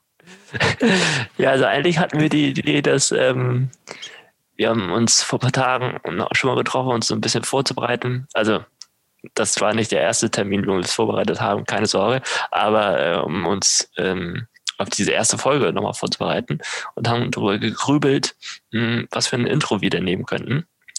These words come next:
Und, äh, das haben wir tatsächlich dann aufgenommen, wie wir darüber gegrübelt haben. Und Lovis kam dann auf die glorreiche Idee, ähm, dass wir doch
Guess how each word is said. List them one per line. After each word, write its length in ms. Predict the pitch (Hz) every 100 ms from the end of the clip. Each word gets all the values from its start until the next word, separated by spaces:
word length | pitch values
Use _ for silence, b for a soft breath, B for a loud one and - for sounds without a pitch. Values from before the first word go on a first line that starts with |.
| B B B _ -
Und, 520 | 113 107 107 - -
äh, 420 | - - - - 139 -
das 220 | 127 -
haben 140 | 156
wir 60 | 135
tatsächlich 440 | 123 - 110 113
dann 160 | 110 101
aufgenommen, 600 | - 143 - - 82 110 - _ - B B
wie 160 | 123 113
wir 80 |
darüber 400 | 107 104 107 104
gegrübelt 560 | 104 101 - 123 117 113
haben. 340 | 107 104 113 - B B B B
Und 500 | - 104 107 107 -
Lovis 440 | - 110 123 117 -
kam 180 | 117
dann 140 | 113 113
auf 120 | 117
die 180 | - 104
glorreiche 520 | 104 110 104 107 -
Idee, 480 | - - 101 104 107 b b b -
ähm, 460 | 101 101 92 92 - _ _ _ _ _ _ _ -
dass 260 | - -
wir 80 | -
doch 380 | 107 95 101 -